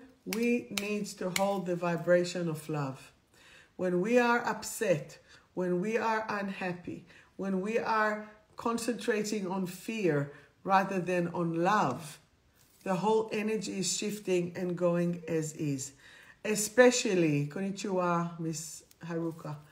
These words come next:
especially, shalom, shalom, especially when we are light workers. If you were, you know the expression, ignorance is bliss, right?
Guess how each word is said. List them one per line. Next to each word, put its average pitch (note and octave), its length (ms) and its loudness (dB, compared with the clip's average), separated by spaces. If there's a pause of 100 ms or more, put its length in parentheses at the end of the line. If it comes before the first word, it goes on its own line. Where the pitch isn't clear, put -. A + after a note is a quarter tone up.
(560)
especially, G#3+ 920 2
shalom, F3+ 680 0
shalom, D3+ 480 -4 (960)
especially G3+ 1160 2 (100)
when A3 720 -2
we G#3+ 380 -2
are F#3 600 2 (180)
light G3 540 6
workers. C#3 680 -6 (500)
If F4+ 320 4
you D4 100 4
were, A#3 480 8
you C4 120 2
know C#4+ 180 4
the B3 80 8
expression, A3+ 720 2
ignorance G#3+ 640 -4
is F3+ 140 -6
bliss, F3+ 500 -4
right? F#3 400 0